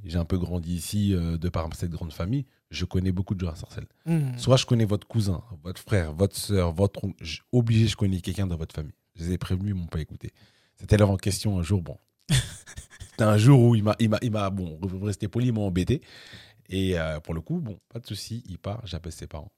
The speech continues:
Speaker 1: Donc, je tombe sur sa mère, tout, je lui dis, « Écoutez, je me suis, monsieur Gakou, tout, euh, voilà, votre enfant, je lui explique ce qu'il me fait. » Et, euh, oui, en plus, il m'avait typé ce jour-là, ouais. Il m'avait typé. Bon,
Speaker 2: Ouais.
Speaker 1: nous, chez nous, on sait ça veut dire quoi, le
Speaker 2: Ah.
Speaker 1: type. Ah, franchement, j'étais vraiment à deux doigts de, j'ai, ah. <laughs>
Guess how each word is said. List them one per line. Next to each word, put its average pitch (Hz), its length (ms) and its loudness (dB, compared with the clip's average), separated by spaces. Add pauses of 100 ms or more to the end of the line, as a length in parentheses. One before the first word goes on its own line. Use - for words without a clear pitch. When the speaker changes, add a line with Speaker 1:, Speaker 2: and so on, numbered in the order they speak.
(140)
Speaker 1:
Donc, 78 160 -12
je - 80 -14
tombe 82 160 -8
sur - 120 -12
sa 73 160 -8
mère, 131 300 -8
tout, 127 160 -8
je 98 80 -8
lui 90 60 -10
dis, « 87 140 -18
Écoutez, - 360 -8
je 80 80 -16
me 90 40 -18
suis, - 160 -16
monsieur 76 300 -14
Gakou, 113 500 -4
tout, 110 360 -4
euh, 78 80 -8 (200)
voilà, 87 280 -12
votre 82 240 -12
enfant, - 320 -20
je - 60 -14
lui 78 60 -12
explique - 220 -14
ce - 80 -20
qu'il - 100 -16
me 71 60 -20
fait. » 117 320 0 (720)
Et, 95 360 2
euh, 82 320 2 (100)
oui, 127 180 0
en 113 80 -2
plus, - 160 -2
il 104 60 -2
m'avait 98 160 2
typé 139 280 -4
ce 98 120 -4
jour-là, 76 260 -6
ouais. 85 140 -2 (260)
Il 92 60 -14
m'avait 92 220 -2
typé. 87 440 -6
Bon, 90 180 -12
Speaker 2:
Ouais. 90 100 4
Speaker 1:
nous, 151 60 6
chez - 140 2
nous, 123 100 2
on 120 60 0
sait 131 140 -2
ça 120 160 -2
veut 113 60 0
dire 101 160 -4
quoi, 104 120 4
le 104 60 4
Speaker 2:
Ah. 392 160 8
Speaker 1:
type. - 80 -2 (540)
Ah, 123 180 4
franchement, 127 400 0
j'étais 113 280 0
vraiment 117 320 2
à 113 60 2
deux 104 160 2
doigts 113 220 4
de, 104 120 -2
j'ai, 104 400 0
ah. 120 540 4
<laughs> - 680 4